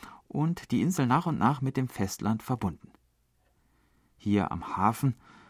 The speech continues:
mit seinem charakteristischen roten Leuchtturm befindet sich auch der Fischmarkt,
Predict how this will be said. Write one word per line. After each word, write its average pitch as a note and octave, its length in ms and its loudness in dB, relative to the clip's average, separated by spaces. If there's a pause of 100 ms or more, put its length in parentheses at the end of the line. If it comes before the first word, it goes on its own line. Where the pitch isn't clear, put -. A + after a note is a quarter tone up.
mit - 140 -6
seinem F2 380 -2
charakteristischen F2+ 920 -4
roten F#2+ 520 2
Leuchtturm C3 920 2 (600)
befindet D#3 420 -4
sich - 340 -6
auch A#2+ 240 2 (240)
der C#3 100 -4
Fischmarkt, - 640 -2